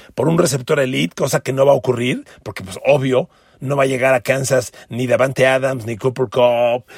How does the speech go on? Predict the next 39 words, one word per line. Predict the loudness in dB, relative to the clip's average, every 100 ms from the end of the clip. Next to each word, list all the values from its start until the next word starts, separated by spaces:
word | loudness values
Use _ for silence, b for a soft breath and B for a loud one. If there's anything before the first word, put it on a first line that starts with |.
| B
ni | -8 -2
Ja'Marr | 0 0 0
Chase, | 2 2 2 0
ni | -2
nada | -2 0
parecido. | -2 -2 -4 0 -2 -2 B B
Y | -4
entonces | 0 2 2 2
van | 2
a | 0
llegar | 0 4 4
al | 4
draft | 2 2 0 -4
y, | -4 0
ah, | 0 0
vamos | 2 2 2 0
a | 2
ver. | 2 0 -4 _ b b b b
Hay | 0 2
seis | 0 2 2 4
receptores | 2 2 2 -2 2 4 4 0 -6 -12 _ _ _ _ -4
que | -2
se | -2 -2
les | -4 -4
cree | 0 2 4 0 -6 b b
con | -8 -2
categoría | 0 0 0 0 2 4
de | 4
primera | 2 -2 0 0
ronda | 0 0
de | 0
draft. | 0 0 -2 b
Seis | -10 -4 -4 -2
receptores | -4 -4 -4 -2 0 -4 -10 B
con | -6 -4 -4
posibilidad | -6 -6 -6 -4 0 0
de |
ser | 0 -2 -2
elite. | -2 -6